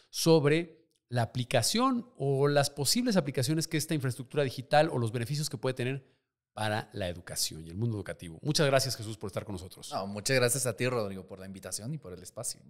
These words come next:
Speaker 2: Muchas gracias a
Speaker 1: gustazo.
Speaker 2: todos por escuchar.
Speaker 1: <laughs> Un gustazo. Un gustazo que estés acá con nosotros, Jesús. Oye, eh, estuvo muy impresen-, muy interesante nuestra primera parte de la, de la, de la conversación. Me encantó cómo nos describiste lo que es la nube, cómo funciona,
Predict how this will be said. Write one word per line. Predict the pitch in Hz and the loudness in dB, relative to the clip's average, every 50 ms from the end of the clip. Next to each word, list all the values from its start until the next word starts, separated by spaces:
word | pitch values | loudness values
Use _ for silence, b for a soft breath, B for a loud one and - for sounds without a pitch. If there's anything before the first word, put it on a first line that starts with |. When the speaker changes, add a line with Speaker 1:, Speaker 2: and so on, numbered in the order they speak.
| - 120 | -2 0
Speaker 2:
Muchas | 127 131 131 | 2 2 2
gracias | - - | 2 2
a | 127 | 2
Speaker 1:
gustazo. | 98 95 - 127 | 0 2 2 4
Speaker 2:
todos | 165 175 - | 4 4 4
por | - 101 98 | 0 -4 -6
escuchar. | - 117 107 - - 165 117 - - | -4 -4 -4 -2 0 0 0 0 -2
Speaker 1:
<laughs> | |
Un | - 143 143 139 | -14 -6 -2 0
gustazo. | 123 120 113 - 110 107 98 101 | 2 2 2 2 0 0 0 0
Un | 92 - B B B B B B | -4 -6 B B B B B B
gustazo | 156 143 180 170 156 156 | 0 6 8 8 8 8
que | |
estés | 147 135 147 | 4 4 4
acá | 160 151 151 151 | 4 4 4 2
con | 143 139 | 2 2
nosotros, | 131 139 147 139 151 139 - | 0 0 2 0 0 0 0
Jesús. | 139 147 165 156 - B B B B B B B B | 0 0 0 0 0 B B B B B B B B
Oye, | - 165 185 175 208 190 - - - _ - | 4 4 6 6 6 2 0 -4 -16 _ 0
eh, | - 156 160 | 2 2 2
estuvo | - - 226 220 226 | 4 2 4 4 6
muy | 226 233 | 6 6
impresen-, | 220 - 185 185 185 196 185 175 165 | 6 6 6 6 6 4 2 -2 0
muy | 165 175 208 214 214 214 214 202 180 | 4 6 6 6 6 4 2 2 4
interesante | 151 170 156 156 175 175 | 6 6 6 6 4 4
nuestra | 185 160 156 156 131 | 2 2 2 2 0
primera | 113 131 131 147 147 147 | 2 4 4 4 6 6
parte | 135 135 127 - 143 | 4 2 4 4 2
de | 127 | 4
la, | 110 104 104 | 4 2 2
de | 104 104 107 101 | -2 -2 -2 0
la, | 101 98 98 98 92 92 90 - _ _ - - - | 0 0 0 -2 -4 -8 -10 -16 _ _ -16 -12 -4
de | 127 123 120 | 0 4 6
la | 117 113 110 - - | 6 6 6 4 -2
conversación. | - - 127 127 143 143 143 127 156 180 196 190 165 | -6 -4 -2 2 2 2 2 4 4 4 2 2 2
Me | 147 139 | 2 2
encantó | 135 123 123 127 120 113 - 160 | 2 4 2 0 0 0 -2 -4
cómo | - 160 156 147 | -2 -2 -4 -4
nos | 139 - - | -4 -6 -4
describiste | 143 131 117 - 127 120 120 117 - 151 | -4 -6 -4 -4 -4 -8 -6 -4 -4 -4
lo | 131 117 - | -4 -4 -8
que | 123 123 | -10 -10
es | 113 | -8
la | 123 117 113 | -8 -8 -6
nube, | 127 143 151 147 135 147 147 | -4 -4 -6 -4 -6 -8 -8
cómo | - 135 120 110 | -8 -12 -14 -14
funciona, | 104 113 107 - - 160 156 151 151 143 143 139 139 | -16 -18 -16 -10 -4 -2 -2 -2 -2 -2 -6 -6 -8